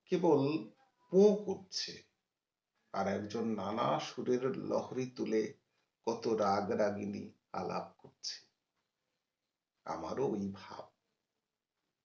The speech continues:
আমার সাত ফোকর থাকতে কেন শুধু পোঁ করব,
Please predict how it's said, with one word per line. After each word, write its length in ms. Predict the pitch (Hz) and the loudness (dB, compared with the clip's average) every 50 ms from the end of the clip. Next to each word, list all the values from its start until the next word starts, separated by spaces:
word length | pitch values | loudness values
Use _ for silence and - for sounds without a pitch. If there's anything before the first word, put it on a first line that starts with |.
| _ _ _ _ _ _ _ _ _ _ _ _ _ _ - | _ _ _ _ _ _ _ _ _ _ _ _ _ _ 0
আমার 280 | - 131 156 175 180 180 | 2 6 8 8 6 6
সাত 600 | 170 - - - - - 127 120 - - - - _ | 4 0 -4 -4 2 4 4 4 4 2 -4 -10 _
ফোকর 460 | - - 170 - - 180 185 185 - - | -4 -2 -2 0 0 0 0 0 -2 -6
থাকতে 440 | - - 175 - - _ - 170 160 | -6 -6 -8 -8 -8 _ -4 -4 -2
কেন 220 | - 165 165 180 | 0 0 0 -2
শুধু 500 | 175 - - 175 170 190 190 185 - - _ _ - | -2 -4 -6 -2 0 0 0 0 -4 -14 _ _ -4
পোঁ 480 | - 139 143 147 156 170 180 185 - - | 0 4 4 6 6 4 2 0 -2 -2
করব, 460 | 110 104 - 113 113 110 - - - | -2 -2 -2 -2 -6 -6 -8 -8 -10